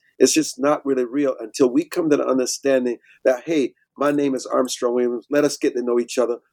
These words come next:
Will you break down all these barriers? Then and only then will things begin to change. And we also have made tremendous progress in this, but you don't hear enough about it. People don't talk about it.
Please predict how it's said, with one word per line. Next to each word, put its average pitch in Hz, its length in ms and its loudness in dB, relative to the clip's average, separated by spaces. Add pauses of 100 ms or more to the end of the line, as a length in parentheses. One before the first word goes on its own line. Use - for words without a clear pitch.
Will 135 120 2
you 131 100 -2
break 147 300 0
down 131 160 -6
all 131 140 4
these 123 180 -6
barriers? 135 600 -2
Then 147 120 2
and 139 120 -2
only 151 280 0
then 123 160 0
will 123 160 -2
things 127 280 2
begin 131 300 0
to 139 80 0
change. 160 320 -2
And 151 120 -2
we 160 240 2
also 165 480 0 (220)
have 143 100 0
made 143 240 2
tremendous 147 560 0
progress 165 640 -2
in 101 100 0
this, 107 180 0
but - 220 0
you 160 80 -2
don't 156 160 6 (240)
hear 175 240 2
enough 143 300 -2
about 127 200 0
it. 117 100 -4
People 175 200 0
don't 139 160 2
talk 175 300 2
about 113 260 0
it. 104 100 -6